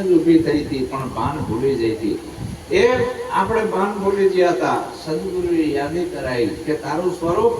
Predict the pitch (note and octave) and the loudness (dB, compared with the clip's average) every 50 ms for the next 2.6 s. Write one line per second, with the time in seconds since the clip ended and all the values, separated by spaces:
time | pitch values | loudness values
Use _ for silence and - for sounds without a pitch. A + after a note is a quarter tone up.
0 | - - - - - E3 D#3 C3+ B2+ B2 B2 B2+ C3 C3 - D#3 D3+ D3+ - - | -4 -6 -8 -8 -4 -4 -4 -2 0 0 0 0 -2 -2 -2 -2 -2 -2 -4 -10
1 | - - - - - - - - - - - - - - - - - - - - | -12 -14 -14 -14 -14 -14 -12 -12 -12 -12 -12 -14 -16 -18 -18 -20 -20 -20 -20 -20
2 | - - - E3 G#3 A3 A3+ A3 G3 F#3 F3 F#3 | -16 -2 0 2 4 4 4 4 4 2 0 0